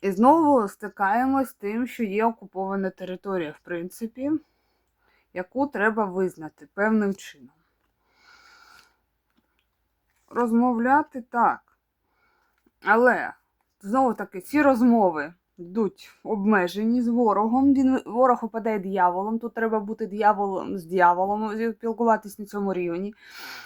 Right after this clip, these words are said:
І мені це завжди йде як окуповані території. Який нас комок в горлі? Окуповані території. До речі.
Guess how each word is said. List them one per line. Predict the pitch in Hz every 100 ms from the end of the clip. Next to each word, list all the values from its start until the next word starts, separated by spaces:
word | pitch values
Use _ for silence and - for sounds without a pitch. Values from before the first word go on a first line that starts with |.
| -
І | -
мені | 196 233 349
це | 330
завжди | 233 202 180 247
йде | 214 196
як | 220 220
окуповані | - - 165 180 180 175
території. | - 160 - - 147
Який | 190 - 277
нас | 208 170
комок | - 196 180 165
в |
горлі? | 151 160 - 143
Окуповані | - 180 180 208 233 254 233
території. | 202 208 - 170 - _ _ _ _ _ _ _ _ _ _ _ _ _ _ -
До | 175 175
речі. | 160 - -